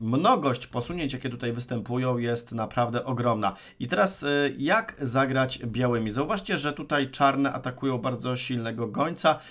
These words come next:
Czy tym gońcem odchodzimy? Owszem, odchodzimy i bardzo sprytne zagranie gońcem na D cztery. Zobaczcie, że, e, ten goniec, e, jest na polu, e,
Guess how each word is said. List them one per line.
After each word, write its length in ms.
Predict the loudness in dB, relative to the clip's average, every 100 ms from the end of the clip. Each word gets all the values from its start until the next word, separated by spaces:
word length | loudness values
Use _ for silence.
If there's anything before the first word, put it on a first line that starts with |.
| -20 -10
Czy 120 | -4
tym 160 | 0 2
gońcem 340 | 2 2 0
odchodzimy? 720 | 0 -2 -6 0 2 2 0 -6 _ -20 -20 -20 _ _ _
Owszem, 560 | 6 6 4 4 4 2
odchodzimy 640 | -4 -4 -6 0 2 2
i 160 | 0 -2
bardzo 360 | 2 2 0
sprytne 380 | -6 -6 -6 -4
zagranie 400 | -4 -2 -2 -2
gońcem 300 | -2 -2 -2
na 100 | -4
D 100 | -4
cztery. 400 | -6 -2 0 0
Zobaczcie, 420 | -2 -4 -2 -2
że, 260 | 2 2 2 -2 -2
e, 140 | -2
ten 200 | -2 -4
goniec, 340 | -2 -4 -6 -6
e, 260 | -4 -2 0
jest 320 | -2 -4 -6
na 160 | -6 -6
polu, 520 | -4 -2 0 -2 -4
e, 380 | -4 -4 -4